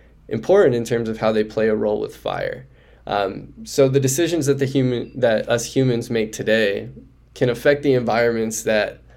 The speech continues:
are evolving,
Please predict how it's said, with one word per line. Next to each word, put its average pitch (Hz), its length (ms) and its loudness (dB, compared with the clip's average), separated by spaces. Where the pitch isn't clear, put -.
are 107 420 0
evolving, 110 680 0